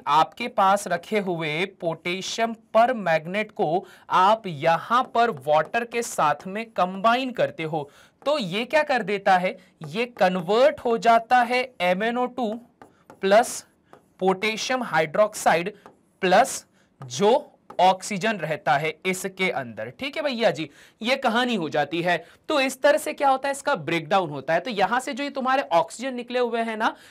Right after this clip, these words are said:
ये ऑक्सीजन इस पोटेशियम हाइड्रोक्साइड की प्रेजेंस में ही क्या कर देते हैं, ऑक्सीडाइज कर देते हैं इसको। तो भैया यहां पर होगा क्या,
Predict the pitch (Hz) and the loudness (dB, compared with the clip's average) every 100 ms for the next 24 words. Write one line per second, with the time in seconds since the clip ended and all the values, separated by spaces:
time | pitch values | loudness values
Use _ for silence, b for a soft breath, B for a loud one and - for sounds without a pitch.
0 | B 151 208 285 277 - 269 277 269 - | B -6 4 4 4 -2 -4 -2 -4 -8
1 | 220 196 220 214 269 196 170 208 220 240 | -6 -4 -4 -6 -6 -2 -2 -2 -4 -6
2 | 240 269 247 180 175 220 226 233 208 226 | -8 -10 -6 -4 -4 -6 -6 -6 -4 -4
3 | 294 B B 247 240 233 208 233 240 254 | -6 B B 2 4 2 0 -2 0 -4
4 | - 180 185 - 254 254 - 202 160 175 | -2 0 0 0 -2 0 -2 -4 -2 -4
5 | 175 185 175 160 - 151 139 B B - | -4 -6 -6 -8 -10 -10 -10 B B -2
6 | 240 233 277 233 160 165 247 262 254 254 | 0 2 2 2 0 2 0 2 0 2
7 | 175 165 226 233 208 | 0 4 4 4 2